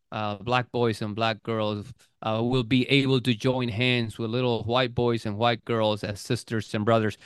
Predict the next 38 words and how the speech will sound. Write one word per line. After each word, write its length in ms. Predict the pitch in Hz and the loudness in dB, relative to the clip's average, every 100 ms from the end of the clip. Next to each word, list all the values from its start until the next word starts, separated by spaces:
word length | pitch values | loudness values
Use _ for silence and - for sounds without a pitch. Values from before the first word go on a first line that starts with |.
| - - | -20 2
So 200 | 156 143 | 6 10
he 320 | 196 1077 - | 10 10 8
is 140 | 180 | 4
seeing 460 | - 185 240 269 160 | 4 8 10 10 8
these 240 | 139 113 | 6 4
things, 500 | 135 117 90 85 - _ _ _ _ _ _ - | 4 4 4 -4 -14 _ _ _ _ _ _ 0
right? 200 | 127 175 | 4 6
And 160 | 175 170 | 6 6
because 360 | 156 175 160 | 4 6 4
he 100 | 190 196 | 6 6
has 220 | 180 - | 4 2
seen 480 | - 233 285 254 151 | -2 0 2 2 2
these 240 | 127 113 | 2 0
things, 300 | 127 120 107 | -2 -2 0
he's 120 | 165 | 2
saying, 200 | 180 165 | 6 6
"You 80 | 160 | 6
know 100 | 165 | 6
what? 260 | 208 214 - _ _ _ | 4 0 -6 _ _ _
That's 460 | - 220 302 - - | 2 2 2 -2 -8
a 80 | 175 | -2
place 440 | 147 113 180 226 170 | 0 2 4 4 4
where 120 | 143 | 4
we 280 | 139 202 - | 4 2 2
can 220 | 185 151 | 0 2
be. 260 | 160 254 - | 2 2 2
I've 160 | 196 | 0
seen 280 | - - 320 | 0 0 0
it. 160 | 466 - - | 0 -6 -2
I've 120 | 185 | -2
seen 280 | - 302 180 | -4 -6 -6
it 120 | 120 | -2
with 140 | 160 | 0
my 140 | 170 170 | 2 2
own 240 | 190 185 | 2 2
eyes." 520 | 196 247 - - - _ _ _ _ _ - | 0 0 -4 -6 -8 _ _ _ _ _ 0
And 240 | 147 143 | 2 4
so 340 | - 147 143 | 6 8 8